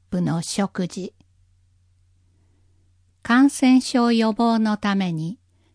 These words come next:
手洗いやマスクの着用はもちろん大切ですが、今こそ気を使いたいのが食事と栄養。体の免疫機能を働かせるには、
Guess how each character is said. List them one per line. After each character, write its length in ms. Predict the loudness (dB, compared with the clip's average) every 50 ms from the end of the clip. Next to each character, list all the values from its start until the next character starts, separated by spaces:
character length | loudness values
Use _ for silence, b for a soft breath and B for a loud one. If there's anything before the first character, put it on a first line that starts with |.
| _ _ _
手 140 | 0 2
洗 300 | 2 2 0 0 0 0
い 160 | 0 0 -2 -2
や 240 | -2 -2 -4 -2 0
マ 180 | 0 2 2 0
ス 140 | -2 -8 -6
ク 120 | -2 -2
の 160 | 0 0 -2
着 380 | -2 -2 -6 -6 -4 -2 0 0
用 320 | 2 2 2 0 0 0
は 200 | -2 -4 -6 -8 _ _ _ _ _ _ _
も 160 | 0 0 0
ち 200 | 0 0 0 2
ろ 160 | 2 2 2
ん 120 | 0 0
大 260 | -2 -2 0 0 0 -2
切 360 | -2 -4 -4 -2 -2 -4 -2
で 140 | -2 -2 -4
す 160 | -4 -4 -2
が、 240 | -2 -2 -4 -6 -12 _ _ _ _ _ _ _ _ _ _ _ _ _ _ _
今 320 | 4 6 6 6 6 4 0
こ 160 | -2 -4 -4
そ 280 | -4 -4 -4 -4 -4
気 220 | -6 -6 -2 0 2
を 120 | 2 0
使 340 | 0 -4 -8 -4 -2 0 0
い 100 | 0 -2
た 200 | -2 -2 -2 0
い 160 | 0 0 0
の 160 | 0 0 -2
が 220 | -2 -2 -4 -6 -8 _ _ _ _ _
食 460 | -10 -4 -2 -2 -2 0 0 0 0
事 180 | 2 0 -2 -2
と 300 | 0 0 0 0 0 0 0
栄 340 | 0 2 2 2 2 0
養。 420 | 0 0 0 -2 -2 -4 -6 -8 -10 _ _ _ _ _ _ _ _ _ _ _ _ _ _ _ _ _ _ _ _ _
体 440 | _ -4 0 2 2 2 4 4 4
の 160 | 4 6 6
免 380 | 4 4 4 4 4 4 4 2
疫 180 | 0 -2 -8 -4
機 180 | 0 2 2
能 320 | 2 2 2 0 0 -2 -2
を 60 | -2
働 460 | -2 -2 -2 0 -2 0 0 -2 -2
か 100 | -4 -6
せ 220 | -4 -4 -4 -2
る 120 | -2 0 0
に 160 | 0 0 0
は、 220 | -2 -4 -6 -8